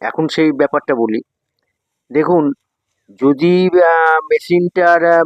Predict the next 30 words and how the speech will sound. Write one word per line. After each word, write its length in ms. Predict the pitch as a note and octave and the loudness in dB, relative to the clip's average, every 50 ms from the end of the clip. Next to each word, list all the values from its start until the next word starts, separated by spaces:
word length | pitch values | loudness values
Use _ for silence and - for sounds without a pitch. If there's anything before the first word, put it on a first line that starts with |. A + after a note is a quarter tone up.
| D#3 | 0
ম্যানুফ্যাকচারিং 680 | D3 C#3+ C#3+ D#3 - - F#3 F3 - F#3+ F#3 E3 F3 E3+ E3 - | 0 -2 -2 -2 -2 -2 -4 -2 -2 -2 -2 0 0 -2 -2 0
কস্ট 300 | D#3 C#3 C3+ C#3 - - _ | 0 2 2 0 0 -4 _
চল্লিশ 280 | - D3+ D3 D3 D#3 D3 E3 | -4 -2 -2 -2 -2 -2 -2
হাজার 220 | E3 D#3 D#3+ D#3+ - | -2 -2 -2 -4 -4
থেকে 220 | - E3+ C#3 D#3 E3 E3 D#3+ _ | -6 -6 -2 -2 -2 -2 -2 _
তিরিশ 280 | - C#3+ C#3 D3 D3+ - E3+ | -6 -8 -6 -8 -6 -4 -2
হাজার 220 | E3 D#3 D#3+ D#3+ _ - | -2 0 -2 -4 _ -8
টাকা 260 | E3 D#3 - D#3+ D#3+ D#3+ D#3+ D#3+ - - | -8 -8 -4 -2 -2 0 -2 -2 -2 -2
করা 320 | C3+ C3+ C#3+ C3+ D3 C#3+ C#3+ D3 C3+ C#3 | -2 0 0 0 0 0 0 0 0 0
যায় 260 | D#3 D3+ C#3+ C3+ C3+ D3 C#3+ | 2 2 2 0 -2 -4 -6
তাহলে 320 | - B2+ A#2+ B2+ C#3 D3+ D3 D3 C#3+ _ - | -6 -6 -4 -4 -2 0 0 -2 -2 _ -2
দশ 140 | B2 A#2+ A#2+ - | -2 -2 -2 0
হাজার 180 | C#3+ C#3+ C#3+ C#3 _ | 0 0 0 -2 _
টাকা 220 | - D#3 - D#3+ F3+ G3 G#3+ _ _ _ _ _ _ _ _ - | -6 -6 -4 -2 -4 -4 -4 _ _ _ _ _ _ _ _ -6
কমছে। 380 | - C3+ C3 A#2 G2+ - - F2+ - _ _ _ _ _ _ _ _ _ _ _ _ _ _ _ _ _ _ _ _ _ _ | -4 -2 -2 -2 -2 -4 -8 -10 -10 _ _ _ _ _ _ _ _ _ _ _ _ _ _ _ _ _ _ _ _ _ _
কিন্তু 220 | D#3 E3+ F3+ - F#3+ F#3 E3 D#3 | -8 -8 -4 -2 0 0 2 2
যদি 180 | E3 E3 F3+ F3+ - _ | 0 0 0 -4 -8 _
বিদ্যুৎ 360 | _ C#3+ _ _ F3 F3 - - - | _ _ _ _ -18 -18 -10 -4 -2
কনজাম্পশনটা 760 | F#3+ F#3+ F#3+ F#3+ F#3 F#3 F#3 F#3 - F#3+ F#3+ F#3+ E3+ - F#3+ F3+ E3 | -2 0 0 0 0 0 -2 -2 -4 -4 -4 -2 -2 -2 -2 0 0
যদি 180 | F3+ E3 E3+ F#3 E3+ _ _ - | -2 -2 -2 -6 -8 _ _ -6
চার 180 | - F3 D3+ D3+ D#3+ F3 | -4 -4 -2 -2 -2 -2
হাজার 220 | F3 F3+ F#3 F3+ _ - | 0 0 -2 -2 _ -6
থেকে 180 | F#3+ E3+ - F#3 F3+ - | -8 -4 -2 -2 -2 -2
পঁচিশশো 480 | - - F3 F3 - G3+ G3 - - - G3 - | -2 -4 -4 -4 -4 -6 -6 -4 -2 -4 -2 -2
টাকা 160 | E3+ C#3+ C3+ C3+ A2+ | -2 -2 -2 -2 -2
হয়ে 160 | A2 A2 G#2 G2 G#2+ | -2 -2 -2 -2 -2
যায় 160 | A#2+ C3 - _ _ _ _ _ _ _ _ - | -2 -2 -4 _ _ _ _ _ _ _ _ -8
তাহলে 180 | C3+ C#3+ D3 D#3+ D#3+ - | -4 -2 -2 -2 -2 -4
প্রত্যেক 560 | - - D#3+ D#3+ - _ _ _ - G#3 G#3 E3+ F3+ F#3+ | -4 -4 -2 -2 -4 _ _ _ -2 -2 -2 0 0 0
মাসে 280 | F3+ E3 - - D3+ | 0 -2 -2 0 0